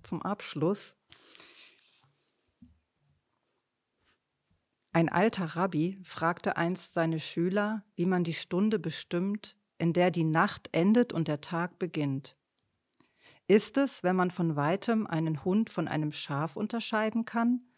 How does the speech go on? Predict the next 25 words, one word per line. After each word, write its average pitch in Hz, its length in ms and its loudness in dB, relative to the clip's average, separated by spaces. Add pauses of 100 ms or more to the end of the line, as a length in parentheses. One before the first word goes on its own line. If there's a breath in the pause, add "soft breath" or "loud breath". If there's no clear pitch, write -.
(240 soft breath)
fragte 202 480 0
ihn 190 160 0
einer 185 320 0
der 180 120 0
Schüler. 175 600 -2 (680)
"Nein", 214 420 6
sagte 143 320 -4
der 147 160 -2
Rabbi. 139 420 -2 (1120)
"Ist 240 340 6
es, 190 320 0
wenn 165 120 6
man 170 180 4
von 156 280 0
weitem 175 680 0
einen 151 420 0
Dattel 226 400 0
von 160 240 -2
einem 143 280 -2
Feigenbaum 156 760 0
unterscheiden 143 640 -4
kann?", 165 340 -4 (120)
fragte - 460 -6
ein 165 140 -2
anderer. 165 560 -4